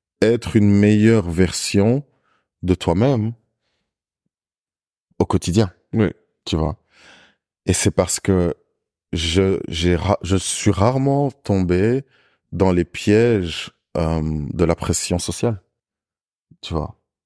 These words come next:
Speaker 2: Ok.
Speaker 1: Et c'est pour ça que je te fais allusion à,
Speaker 2: <laughs> La table.
Speaker 1: à, à la table. <laughs> Surtout parce qu'aujourd'hui, ça a l'air tellement,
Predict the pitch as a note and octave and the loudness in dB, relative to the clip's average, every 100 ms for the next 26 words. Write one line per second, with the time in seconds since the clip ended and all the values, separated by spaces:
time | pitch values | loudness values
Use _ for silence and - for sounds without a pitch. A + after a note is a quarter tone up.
0 | _ - F2 - - F2+ F#2 - G2 G2 | _ -10 -10 -14 -4 0 0 0 0 2
1 | D#3 D#3+ G#2+ F2+ - - F2+ - G2+ F#2+ | 0 0 -2 -4 -10 -10 -4 0 0 0
2 | F2+ F#2+ G2+ F#2 F2+ D#2+ F#2+ - - D3 | 0 0 0 0 -2 -4 -8 -12 -4 -2
3 | - D3+ E3+ - F3 - C#3+ - - B2 | 0 0 0 0 -2 0 -4 -4 -2 -2
4 | A2+ A2 G2 B2 - G#2+ G#2+ - B2 A2+ | 0 2 2 2 0 0 0 0 0 0
5 | G#2+ - - - - F3+ _ _ _ _ | -4 -6 -2 -2 0 -4 _ _ _ _
6 | _ _ _ _ _ _ - - - G#2 | _ _ _ _ _ _ -16 -10 -6 -2
7 | F3 C#3+ - A#2 G#2+ G#2+ C3 D3 - G#2+ | 0 -2 -2 -2 0 0 0 -2 0 0
8 | A2 G#2+ - B2 A#2+ A2+ A2 A#2 A#2+ B2 | 0 -2 -2 0 2 2 2 0 -2 -6